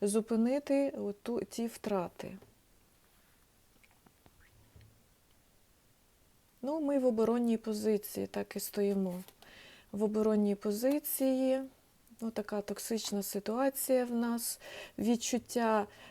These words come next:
е, повної ізольованості, ну, в тому плані ментальна ізольованість, що від нас,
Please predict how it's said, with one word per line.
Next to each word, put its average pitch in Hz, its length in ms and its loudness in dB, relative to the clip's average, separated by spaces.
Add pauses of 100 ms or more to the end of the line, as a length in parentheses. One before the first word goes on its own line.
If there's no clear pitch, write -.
(220)
е, 208 80 -2
повної 214 540 2
ізольованості, 254 1000 2
ну, 240 120 0
в 240 60 -8
тому 233 260 0
плані 254 480 0
ментальна 220 580 0
ізольованість, 180 720 -4
що 190 160 -6
від 202 160 -4
нас, 220 400 -4